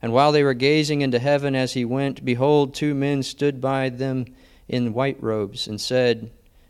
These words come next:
'Men of Galilee, why do you stand looking into heaven? This Jesus who was taken up from you into heaven will come in the same way as you saw him go into heaven.'" The grass withers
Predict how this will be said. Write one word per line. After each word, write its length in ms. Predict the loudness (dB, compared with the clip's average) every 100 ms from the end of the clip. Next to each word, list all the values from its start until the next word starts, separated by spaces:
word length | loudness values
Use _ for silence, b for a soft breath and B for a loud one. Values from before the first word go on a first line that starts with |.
| -6
'Men 240 | 0 0
of 160 | 0 0
Galilee, 480 | 0 0 0 -2 -6
why 480 | -2 -2 0 -2
do 160 | -4 -4
you 160 | -2 -2
stand 680 | -4 -6 -4 -2 -4 -6 -6
looking 400 | -6 -4 -8 -6
into 200 | -8 -8
heaven? 380 | -8 -8 -10 -16 _ _ b b b
This 300 | 2 2 2
Jesus 720 | -2 -2 0 0 0 -2 -4 -8
who 140 | -4
was 220 | -4 -4
taken 360 | -6 -4 -2 -2
up 280 | -4 -6 -14 b b b b
from 320 | -6 -2 0 2
you 220 | 0 -2
into 340 | -2 -2 -4
heaven 400 | -4 -6 -6 -12 -8
will 140 | -4 -4
come 480 | -2 -2 0 -2
in 180 | -4 -4
the 80 | -6
same 400 | -6 -6 -4 -2
way 380 | -2 -4 -6 -12 b b b -6
as 180 | -6 -4
you 80 |
saw 380 | -6 -2 0 0
him 220 | -2 -6
go 340 | -2 -2 -2 -4
into 200 | -8 -8
heaven.'" 340 | -10 -12 -12 -18 _ _ _ B B B -14
The 60 |
grass 400 | -2 0 0 -4
withers 540 | -2 0 0 -2 -10